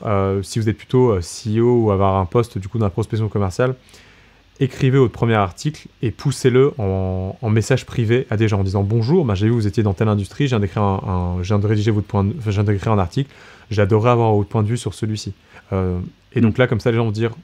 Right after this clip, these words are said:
Speaker 1: Ah, ok. » Envoyez, euh, envoyer un post LinkedIn en message privé, c'est un peu léger, je trouve, <laughs> même s'il a très bien fonctionné.
Speaker 2: Ouais.
Speaker 1: Alors qu'envoyer un article, on peut vraiment donner une, une, une vision un peu plus profonde. Donc pour résumer,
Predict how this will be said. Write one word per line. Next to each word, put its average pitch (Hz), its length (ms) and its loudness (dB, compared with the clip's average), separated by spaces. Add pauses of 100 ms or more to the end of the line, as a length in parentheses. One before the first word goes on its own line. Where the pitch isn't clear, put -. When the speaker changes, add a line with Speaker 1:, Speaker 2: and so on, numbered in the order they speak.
(320)
Speaker 1:
Ah, 160 80 0
ok. » 113 200 -2 (560)
Envoyez, 120 440 6
euh, 98 520 4
envoyer 117 360 2
un 110 140 4
post 127 320 0
LinkedIn 110 380 0
en 101 100 0
message 98 260 -2
privé, 117 280 2
c'est 110 120 -2
un 98 80 0
peu 110 140 0
léger, 110 260 4
je - 80 -2
trouve, 110 300 -4 (440)
<laughs> - 440 -8
même 120 140 2
s'il 110 180 -2
a 104 60 4
très 117 140 -2
bien 113 120 0
fonctionné. 113 360 0
Speaker 2:
Ouais. 123 60 -8 (360)
Speaker 1:
Alors 104 160 -2
qu'envoyer 110 260 2
un 107 40 2
article, 113 300 -2
on 107 40 -4
peut - 120 -6
vraiment 104 280 0
donner 110 140 0
une, 101 220 -2
une, 92 360 -2 (680)
une 110 120 -4
vision 101 240 0
un - 20 0
peu - 80 -4
plus 107 100 -4
profonde. 101 260 -8
Donc 104 120 -2
pour 170 140 2
résumer, 131 340 2